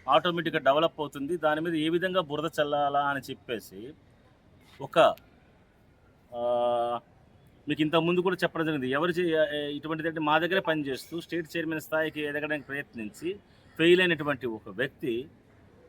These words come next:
ఆయన మా మీద ఆరోపణ చేశాడు. ఆయన చేసింది ఏంటి? మేము అడిగింది ఏంటంటే ఆయన మా మీద ఆరోపణ చేశాడు, ఆయన పోలీస్ క్లియరెన్స్ మాకు ఇవ్వలేదు. ఎందుకు పోలీస్ క్లియరెన్స్ ఇవ్వలేదా అని లోతుగా మేము వెళ్తే ఆయన గంజాయి వ్యాపారంలో ఒక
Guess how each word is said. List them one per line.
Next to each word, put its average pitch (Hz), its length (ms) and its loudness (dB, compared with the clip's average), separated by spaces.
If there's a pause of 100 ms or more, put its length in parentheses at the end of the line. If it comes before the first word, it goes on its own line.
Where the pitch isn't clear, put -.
(200)
ఆయన 220 520 4 (280)
మా 165 320 4
మీద 196 260 2
ఆరోపణ 170 460 4
చేశాడు. 104 400 -8 (1200)
ఆయన 180 180 6
చేసింది 196 460 0
ఏంటి? 185 120 -4
మేము 170 160 -2
అడిగింది 190 340 -4
ఏంటంటే 190 340 -6 (120)
ఆయన 180 280 0
మా 175 160 0
మీద 175 160 -2
ఆరోపణ 170 360 4
చేశాడు, 113 440 -8
ఆయన 196 340 -4
పోలీస్ 202 340 -4
క్లియరెన్స్ 180 300 -2
మాకు 170 200 -6
ఇవ్వలేదు. 156 500 -6 (340)
ఎందుకు 233 260 0
పోలీస్ 214 380 -2
క్లియరెన్స్ 190 400 0
ఇవ్వలేదా 180 380 0
అని 175 120 0
లోతుగా 170 320 0
మేము 143 160 -4
వెళ్తే 127 240 -4
ఆయన 175 140 0
గంజాయి 185 460 0
వ్యాపారంలో 151 540 -2
ఒక - 380 -8